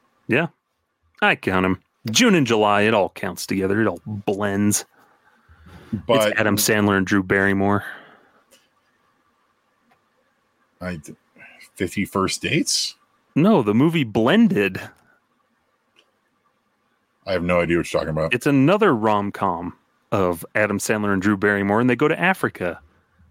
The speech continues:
Speaker 2: Oh.
Speaker 1: Blended.
Speaker 2: I'm sure it's great. I'm sure it's a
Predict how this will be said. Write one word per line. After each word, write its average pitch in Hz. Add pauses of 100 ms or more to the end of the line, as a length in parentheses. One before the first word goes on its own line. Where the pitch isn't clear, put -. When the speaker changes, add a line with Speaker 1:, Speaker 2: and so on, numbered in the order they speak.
(220)
Speaker 2:
Oh. 82 (2000)
Speaker 1:
Blended. 92
Speaker 2:
I'm -
sure 104
it's - (180)
great. 80 (260)
I'm 78
sure 92
it's -
a 65